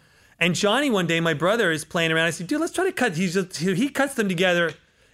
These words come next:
in different ways. We took this bouncy score that they sort of used, this very similar score that they used in, uh,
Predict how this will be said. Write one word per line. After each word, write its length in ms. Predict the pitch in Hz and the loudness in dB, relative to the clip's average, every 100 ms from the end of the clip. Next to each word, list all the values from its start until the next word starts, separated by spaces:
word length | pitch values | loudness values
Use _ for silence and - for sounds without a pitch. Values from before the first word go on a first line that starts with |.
| - | -2
in 80 | |
different 280 | 151 175 185 | -2 0 0
ways. 340 | 143 123 127 - _ _ _ _ | 0 0 -4 -10 _ _ _ _
We 160 | - 170 | -2 -2
took 260 | 175 247 247 | 0 -2 0
this 160 | 202 | -4
bouncy 440 | 147 180 208 220 214 | -2 -2 0 -2 -4
score 340 | - 190 190 | -4 0 0
that 160 | 170 160 | 0 -2
they 100 | 151 | -4
sort 240 | - 165 | -2 -2
of 140 | 156 143 | -2 -2
used, 380 | 160 156 143 151 | 0 0 -2 -6
this 180 | 123 | -6
very 160 | 156 156 | -2 -2
similar 280 | 151 165 151 | 0 -2 -2
score 240 | 151 151 | -2 -2
that 160 | 143 131 | -2 -2
they 100 | 139 | -4
used 380 | 131 139 139 120 | -2 -2 -2 -2
in, 260 | 135 127 123 | -2 -2 -2
uh, 340 | 123 120 117 | 0 0 -2